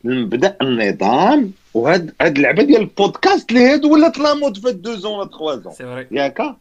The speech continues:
Speaker 1: وهو درتها ماشي اسست زعما وداكشي ديال، آه، عبد الرحيم السقلي.
Speaker 2: <laughs> عبد الرحمن المجدوب.
Speaker 1: المد-، البداوي، البداوي اسستو وداكشي.
Speaker 2: وي.
Speaker 1: فهمتي؟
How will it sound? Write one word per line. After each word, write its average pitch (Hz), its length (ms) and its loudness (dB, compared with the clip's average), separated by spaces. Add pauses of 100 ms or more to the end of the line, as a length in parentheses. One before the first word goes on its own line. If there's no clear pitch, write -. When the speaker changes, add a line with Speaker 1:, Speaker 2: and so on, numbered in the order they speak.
(1800)
Speaker 1:
وهو 196 280 4
درتها 240 360 2
ماشي 311 280 0
اسست - 220 -12
زعما 160 520 0
وداكشي 131 400 0
ديال، 127 320 4
آه، 101 260 4
عبد 104 200 -4
الرحيم 135 280 0
السقلي. 110 600 2 (120)
Speaker 2:
<laughs> - 100 -4
عبد - 260 -6
الرحمن - 220 0
المجدوب. 147 520 2
Speaker 1:
المد-، 127 200 4
البداوي، 131 840 4 (260)
البداوي 151 640 2
اسستو 143 520 -6
وداكشي. 120 420 -4 (440)
Speaker 2:
وي. 151 220 -4 (320)
Speaker 1:
فهمتي؟ 170 380 2